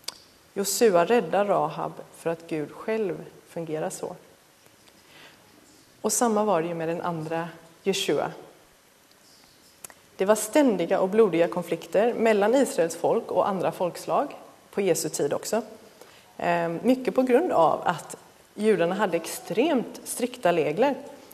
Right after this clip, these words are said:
Man skulle avvisa alla som var hedningar och inte beblanda sig med dem. Men Jesus, även om han är lite avig i början,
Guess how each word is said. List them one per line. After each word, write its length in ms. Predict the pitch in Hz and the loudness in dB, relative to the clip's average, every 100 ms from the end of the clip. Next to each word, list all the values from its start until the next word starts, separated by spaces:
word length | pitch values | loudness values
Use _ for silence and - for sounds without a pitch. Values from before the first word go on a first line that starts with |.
| - | 0
Man 140 | 226 | 2
skulle 460 | 262 - 302 185 185 | 4 4 4 4 4
avvisa 680 | 294 214 165 170 165 180 185 | 8 8 8 6 4 2 4
alla 320 | 202 160 170 | 4 4 0
som 280 | - 156 151 | 0 0 2
var 160 | 139 | 2
hedningar 580 | 160 165 131 147 55 - | 2 -4 -4 -8 -8 -6
och 100 | 202 | -4
inte 300 | 208 - 165 | -4 -2 -2
beblanda 460 | 160 165 160 147 185 | -2 -4 -6 -6 -6
sig 140 | 277 | -4
med 140 | 190 | -6
dem. 120 | - - - - - _ _ - - _ _ _ _ - - - - - | -6 -12 -16 -20 -20 _ _ -20 -20 _ _ _ _ -18 -18 -18 -20 -8
Men 160 | 220 240 | 0 4
Jesus, 680 | 294 233 - 330 392 - - - | 6 4 4 0 0 -4 -10 2
även 240 | 226 214 | 4 4
om 80 | 254 | 2
han 120 | 349 | 2
är 80 | 269 | 2
lite 200 | 208 - | 0 2
avig 380 | 220 170 165 175 | 4 4 2 -2
i 20 | |
början, 520 | 190 196 185 226 262 | 0 0 2 4 2